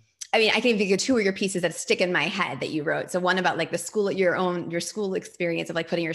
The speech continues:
your child into school, right? And around the Indigenous identity and, like, what that, that in-, experience of being someone, an Indigenous woman doing that.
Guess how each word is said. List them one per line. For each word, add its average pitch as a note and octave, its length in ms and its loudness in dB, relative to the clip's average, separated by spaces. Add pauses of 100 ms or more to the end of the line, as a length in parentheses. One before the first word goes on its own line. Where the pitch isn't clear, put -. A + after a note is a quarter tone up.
your E3+ 200 -4
child E3 420 -2
into E3 220 -6
school, D#3+ 340 -4
right? D#3 300 -2 (240)
And E3 100 -2
around D#3 200 0
the D#3 60 -2
Indigenous D#3+ 500 -4
identity D#3 600 -2
and, D#3 100 -4
like, D3+ 160 -6
what D#3+ 200 -2
that, D3 180 -2
that D3+ 300 -6
in-, E3 140 -4 (1000)
experience D#3+ 520 -4
of D3+ 80 -12
being D#3 160 -4
someone, D3+ 260 -8
an D#3+ 100 -2
Indigenous D#3 320 -4
woman D3+ 260 -4
doing E3+ 260 -2
that. D3 260 -8